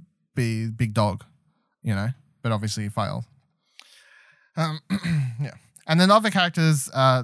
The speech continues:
introduced as part of the family, of course, are Letty, who obviously changes quite a lot, um, throughout the, the, the following movies. Um, i-, in a lot of, <laughs> a lot of ways, killing her was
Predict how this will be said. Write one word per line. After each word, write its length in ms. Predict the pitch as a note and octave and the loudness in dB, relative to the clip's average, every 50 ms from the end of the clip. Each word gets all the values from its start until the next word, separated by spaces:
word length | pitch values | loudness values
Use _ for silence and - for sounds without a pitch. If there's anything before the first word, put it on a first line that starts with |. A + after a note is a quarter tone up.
| A2 - - | -4 -6 -4
introduced 420 | C#3 C3+ A#2+ - C3+ C3 B2 - | -4 -4 -2 -2 -2 -2 -2 -4
as 40 | - | 0
part 180 | - C3+ B2 A#2 | 2 2 2 2
of 60 | A#2 | 0
the 60 | - C#3 | 0 0
family, 180 | C3+ C3 B2+ | 2 2 2
of 100 | B2 A#2 | 0 0
course, 240 | - C3 A#2+ A#2+ - | 0 -2 -2 -2 -4
are 280 | - E2 F#2+ F#2+ F#2 F2 | -6 -8 -8 -8 -8 -6
Letty, 480 | - C3+ E3 F3 F3 E3+ D#3+ D#3 D#3 D3 C#3+ D3 - - _ _ | 0 2 4 4 4 4 4 2 2 0 -2 -6 -18 -20 _ _
who 240 | - A2 A2 G#2+ G#2 - | -8 -6 -6 -6 -6 -6
obviously 360 | B2 A#2+ B2 A#2 - A#2+ A2+ | -6 -4 -4 -4 -4 -4 -6
changes 340 | - A#2 G#2+ A2 A2+ A2 - | -6 -6 -6 -6 -6 -8 -8
quite 220 | - - A2+ A2+ | -6 -4 -4 -4
a 40 | A2 | -2
lot, 220 | A2+ A2 G#2 - _ _ _ _ _ _ _ _ _ _ _ _ _ _ _ _ _ _ _ _ _ _ - - _ | -4 -6 -6 -8 _ _ _ _ _ _ _ _ _ _ _ _ _ _ _ _ _ _ _ _ _ _ -20 -16 _
um, 260 | G#2+ G#2+ G#2+ G2+ F#2+ G#2 | -6 -4 -4 -4 -4 -4
throughout 280 | - - A#2+ A2 - - | -2 -2 -2 -2 -2 -4
the, 280 | A2+ A2 G#2+ G#2 F#2+ - _ | -6 -6 -6 -6 -8 -10 _
the, 160 | - A2 A2 - _ | -12 -12 -12 -10 _
the 80 | - A#2 | -10 -8
following 300 | - A#2 A2 A2 A2 A2 | -6 -6 -4 -4 -4 -4
movies. 460 | A2+ A2+ A2+ A2 A2+ A2+ A#2 - - - - - - - - - _ - | -2 -4 -4 -4 -4 -4 -6 -6 -8 -14 -20 -20 -20 -20 -20 -20 _ -4
Um, 640 | G2+ G#2 G#2 G#2 G#2+ G2+ G#2 G#2 G2+ G#2 G#2 - _ _ _ _ _ _ _ _ _ _ _ _ _ - | -4 -2 -2 -2 -2 -2 -4 -6 -8 -8 -12 -14 _ _ _ _ _ _ _ _ _ _ _ _ _ -10
i-, 80 | F3+ E3+ - | -10 -8 -4
in 120 | F3+ F3 | -2 0
a 60 | E3+ | 2
lot 140 | E3+ E3 E3 | 4 6 6
of, 260 | E3+ E3+ C3 - - - | 6 6 6 6 4 0
<laughs> 60 | A#3+ | 0
a 40 | G3+ | 4
lot 140 | F3 E3+ E3+ | 2 2 4
of 60 | D#3+ | 4
ways, 180 | D#3 D3+ D3+ D3 | 4 4 4 2
killing 260 | - - C#3+ C#3 C3 | 0 -4 -4 0 2
her 180 | C#3 D3+ C#3+ C#3 | 2 2 2 2
was 260 | C3 C3 B2+ - | 2 2 2 2